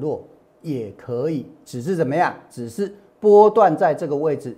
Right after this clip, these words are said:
你要策略去操作它。什么样的策略？我们等一下再来说。好，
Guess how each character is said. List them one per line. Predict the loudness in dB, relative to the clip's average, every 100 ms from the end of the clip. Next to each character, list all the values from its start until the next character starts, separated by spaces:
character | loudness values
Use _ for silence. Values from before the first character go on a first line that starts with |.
| -12
你 | -10
要 | -6 -6
策 | -4 -4
略 | -4
去 | -8 -8
操 | -8
作 | -6 -8
它。 | -6 -10 -10 _
什 | -10
么 | -6
样 | -6
的 | -6
策 | -6 -8
略？ | -8 -12 _
我 | -10
们 | -8 -6
等 | -6
一 |
下 | 0 0
再 | 2 0
来 | 0
说。 | -6 -8 -8 -10 _ _ _
好， | _ 6 6 0